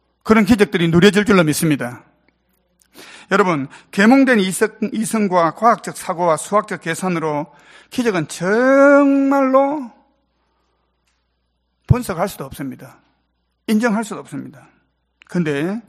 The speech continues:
그럼에도 불구하고 기적을 맛보고 누리고 사는 생활이 신앙생활입니다. 그런데 모험해볼 때 나타나는 것입니다. 내 하고 싶은 대로 하고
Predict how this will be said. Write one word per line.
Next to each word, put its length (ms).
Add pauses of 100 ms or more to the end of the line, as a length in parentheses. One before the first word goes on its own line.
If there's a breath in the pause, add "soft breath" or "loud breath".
(680)
그럼에도 440
불구하고 640
기적을 600
맛보고 540
누리고 420
사는 320
생활이 500
신앙생활입니다. 840 (600)
그런데 600 (960 soft breath)
모험해볼 800
때 320
나타나는 480
것입니다. 400 (1300 soft breath)
내 120
하고 280
싶은 240
대로 160
하고 460